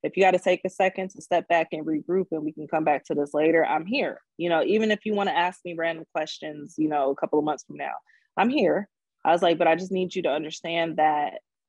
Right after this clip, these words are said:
it's gonna, you, it's gonna take a while, you know, or we just, we have to restructure our, our, our playing field," right? And normally when I talk to them about that, you know, they're like, "Yeah, you're right, you're right." And I'm like, "You,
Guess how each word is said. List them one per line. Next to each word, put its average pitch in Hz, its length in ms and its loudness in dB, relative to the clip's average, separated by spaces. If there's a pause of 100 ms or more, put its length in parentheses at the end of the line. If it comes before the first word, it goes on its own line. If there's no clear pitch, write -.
(120)
it's 170 340 -2
gonna, 190 300 0
you, 135 520 -4
it's 190 140 0
gonna 320 160 2
take 339 180 -4
a 311 40 0
while, 175 500 -2 (140)
you 190 120 0
know, 175 180 4
or 185 240 4
we 190 120 0
just, 180 260 -6
we 175 180 0
have 185 280 0
to 165 100 -4
restructure 160 640 -2
our, 151 480 -2
our, 147 360 -6 (360)
our 147 260 -6 (120)
playing 151 420 -2 (140)
field," - 400 -6
right? 135 400 -8 (460)
And 190 140 4
normally 233 400 4
when 185 140 4
I 170 60 6
talk 160 220 2
to - 80 -16
them 165 80 -2
about 156 160 0
that, 156 380 2
you 160 140 -8
know, 156 140 -8
they're 160 140 -6
like, 160 200 -8
"Yeah, 226 440 4
you're 226 340 -6
right, 160 480 -2
you're 185 200 -6
right." 156 400 -4
And 156 120 -8
I'm 160 80 -2
like, 160 260 0
"You, 160 140 0